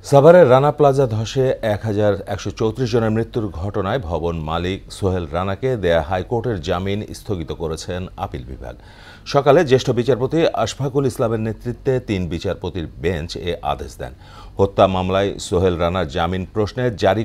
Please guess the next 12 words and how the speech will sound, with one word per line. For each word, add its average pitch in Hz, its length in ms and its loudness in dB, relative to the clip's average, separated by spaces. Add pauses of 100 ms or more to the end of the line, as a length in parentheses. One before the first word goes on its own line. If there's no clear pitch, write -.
করা 113 220 4
রুল 107 300 -2 (180)
দুই 95 200 -2
মাসের 82 320 -6
মধ্যে 82 240 -10 (120)
নিষ্পত্তির 78 560 -8 (180)
নির্দেশ 80 320 -4 (220)
দিয়েছেন 78 320 -6 (180)
আপিল 67 200 -8 (100)
বিভাগ। 65 300 -16 (720)
পয়লা 123 240 8 (160)
অক্টোবর 156 320 4